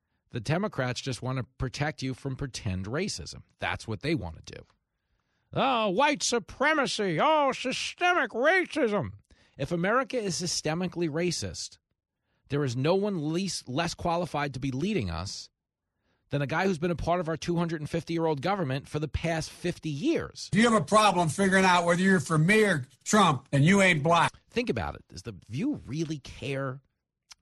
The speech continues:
Speaker 1: No, we know the answer. Does the Democrat Party really care? Okay, in the summer of George Floyd, in the summer of twenty twenty, when we were so hell-bent on rooting out racism in every corner of the universe, Aunt Jemima got canceled.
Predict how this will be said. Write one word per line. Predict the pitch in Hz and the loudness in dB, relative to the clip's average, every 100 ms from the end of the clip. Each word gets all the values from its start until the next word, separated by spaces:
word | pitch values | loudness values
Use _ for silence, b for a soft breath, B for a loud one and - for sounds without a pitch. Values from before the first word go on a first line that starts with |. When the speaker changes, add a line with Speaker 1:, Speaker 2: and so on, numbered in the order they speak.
| _ | _
Speaker 1:
No, | 170 | -14
we | 151 | -10
know | 156 104 | -8 -8
the | 95 - | -10 -18
answer. | - - - | -20 -18 -16
Does | 107 | -12
the | |
Democrat | 175 180 156 | -10 -10 -8
Party | - 156 | -8 -8
really | 107 131 123 | -8 -12 -12
care? | - - 87 95 92 101 _ _ _ _ _ _ _ - | -16 -14 -8 -8 -8 -14 _ _ _ _ _ _ _ -10
Okay, | 117 135 | -6 -4
in | 135 139 139 | -4 -4 -4
the | |
summer | 117 - 165 214 226 | -2 -2 -2 -2 -2
of | 156 120 | -4 -6
George | - 127 135 131 | -4 -4 -4 -6
Floyd, | - 117 90 62 - - | -10 -10 -8 -10 -12 -10
in | |
the | 110 | -6
summer | 104 123 127 | -4 -4 -4
of | 131 120 | -6 -8
twenty | - 113 104 | -8 -8 -8
twenty, | - 82 - - _ _ _ | -10 -12 -14 -20 _ _ _
when | 98 | -8
we | 104 | -6
were | 92 | -6
so | 90 - - 165 | -6 -4 -2 -2
hell-bent | 135 - 151 147 110 90 85 | -2 -4 -2 -2 -4 -6 -8
on | 90 87 | -10 -6
rooting | 127 135 123 | -4 -4 -6
out | 117 - | -8 -6
racism | 120 117 113 101 | -6 -6 -6 -6
in | 101 | -6
every | 113 120 | -6 -8
corner | - 123 113 | -6 -6 -4
of | 104 | -4
the | 92 | -4
universe, | 90 85 67 - | -6 -6 -8 -10
Aunt | 107 110 | -10 -8
Jemima | 107 95 95 107 98 | -8 -8 -6 -8 -8
got | 98 98 | -8 -10
canceled. | - - 98 98 92 | -10 -10 -8 -8 -10